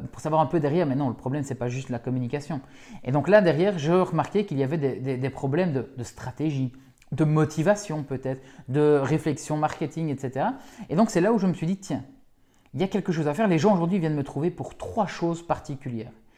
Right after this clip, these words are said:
Et aujourd'hui, j'ai créé mon activité autour de ça. La Business Mixology, c'est vraiment l'art de mixer des ingrédients. Et ces ingrédients-là, je les ai aujourd'hui. Ces thématiques-là, je les ai aujourd'hui. Ce qui fait que dans mes accompagnements, que ce soit en coaching, que ce soit en consulting, que ce soit lorsque je donne des conférences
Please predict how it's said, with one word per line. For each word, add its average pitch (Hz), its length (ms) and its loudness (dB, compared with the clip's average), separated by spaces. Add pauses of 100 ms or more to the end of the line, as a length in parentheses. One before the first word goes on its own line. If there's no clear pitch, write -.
(180)
Et 135 60 2
aujourd'hui, 190 220 6
j'ai 190 140 6
créé 208 180 4
mon 165 160 4
activité 185 520 0
autour 175 220 2
de 170 60 -2
ça. 165 160 2
La 139 60 2
Business 202 360 4
Mixology, 165 640 0 (240)
c'est - 160 -2
vraiment 170 340 2
l'art 196 480 4 (300)
de 131 100 -2
mixer 202 300 2
des 151 180 2
ingrédients. 151 560 2
Et - 60 -8
ces 151 200 0
ingrédients-là, 160 500 2
je 196 120 -4
les 143 180 0
ai - 20 4
aujourd'hui. 160 500 0 (120)
Ces - 180 -6
thématiques-là, 180 560 2
je 139 100 -2
les 131 240 0
ai 214 80 2
aujourd'hui. 151 380 0 (280)
Ce - 80 -20
qui 156 120 -2
fait 208 160 4
que 151 80 -2
dans 135 120 2
mes 135 200 2
accompagnements, 160 760 -2
que - 80 -16
ce - 80 -16
soit 139 100 0
en 135 60 2
coaching, 175 480 -2
que 127 80 -6
ce 120 100 -8
soit 135 200 -4
en 131 40 0
consulting, 175 600 -4 (300)
que 127 80 -6
ce - 80 -8
soit 143 100 2
lorsque 147 260 -2
je 139 60 0
donne 151 140 0
des 139 120 0
conférences 165 560 -2